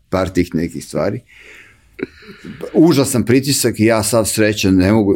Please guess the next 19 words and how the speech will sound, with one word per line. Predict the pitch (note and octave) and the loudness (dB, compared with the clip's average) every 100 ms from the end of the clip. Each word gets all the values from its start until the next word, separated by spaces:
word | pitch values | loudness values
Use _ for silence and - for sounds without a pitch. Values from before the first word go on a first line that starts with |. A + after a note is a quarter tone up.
| F2+ | 0
znači, | G2+ G2 G2+ | -2 0 0
ostalo | G2+ - A2 G#2 | 0 0 0 2
je | F#2 E2 - _ - | 0 -4 -10 _ -8
do-, | F#2+ F#2+ F2+ | -2 0 -2
svima | - A#2 A#2 | 0 2 4
je | A2 | 2
bilo | F2 G#2 F2+ | 2 2 2
dobro, | F#2 F2 F2+ | 0 0 -2
svi | F#2+ F#2+ | -2 -2
su | - E2+ | -4 -2
dobro | F#2+ F#2 | 0 0
zaradili, | E2+ E2+ D#2+ F2 F#2 F2+ | -2 -2 -2 0 0 0
ostalo | F2 - F#2 | 0 -2 0
je, | |
recimo, | F2 F2 - F#2 | 0 -4 -4 -2
neki | F2+ F2+ - | -2 -2 -6
po-, | - F2+ D#2 - | -2 -2 -2 -4
pola | G2 F#2+ | -2 0
miliona | F#2 F2 F2 E2+ F2 | 0 2 2 0 -2